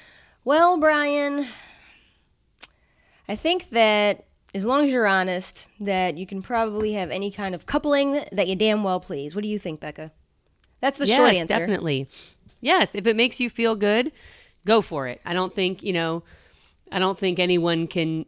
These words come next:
Speaker 2: can judge a relationship from the outside. It's kind of like,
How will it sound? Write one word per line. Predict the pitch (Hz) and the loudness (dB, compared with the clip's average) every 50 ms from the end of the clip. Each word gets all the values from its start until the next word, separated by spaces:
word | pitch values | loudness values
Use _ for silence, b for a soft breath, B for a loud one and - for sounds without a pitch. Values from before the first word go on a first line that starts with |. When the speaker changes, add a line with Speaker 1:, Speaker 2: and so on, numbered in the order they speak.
| _ - | _ -10
Speaker 2:
can | - 185 185 175 | -4 -2 -2 0
judge | 156 151 175 180 185 160 | 2 4 4 4 4 2
a | 170 | 0
relationship | 160 165 160 165 170 175 - 175 160 - - 165 156 - | 0 0 2 2 0 0 0 -4 -4 -2 -2 -4 -4 -4
from | - 165 156 | -4 -4 -2
the | 156 156 160 | -2 0 0
outside. | 156 156 151 - - 165 165 180 156 143 139 143 143 | 0 -2 -2 -4 0 2 2 4 4 4 2 0 0
It's | 151 147 - | -2 -6 -6
kind | - - 165 160 160 | -4 -4 -2 -2 -2
of | 151 147 151 156 | -4 -6 -6 -4
like, | 156 151 147 143 | -4 -2 -4 -4